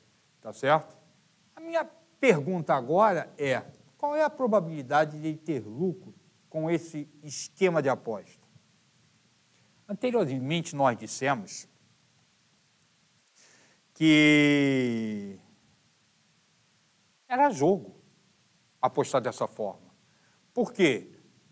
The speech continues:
Tinha vinte e cinco números, tá? E você podia ganhar até o dia trinta e quatro.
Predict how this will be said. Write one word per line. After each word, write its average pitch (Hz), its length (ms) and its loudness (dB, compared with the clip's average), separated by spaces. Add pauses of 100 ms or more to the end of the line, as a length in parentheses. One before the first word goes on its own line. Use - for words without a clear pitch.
(160)
Tinha 269 420 -4 (220)
vinte 285 280 -4
e 262 60 0
cinco 285 380 -4
números, 247 800 4 (840)
tá? 160 320 6
E 208 80 -6
você 269 320 -4
podia 202 240 0
ganhar 190 360 4
até 226 380 2
o 233 160 -10
dia 240 280 2
trinta 254 360 -4
e 269 60 0
quatro. 208 500 8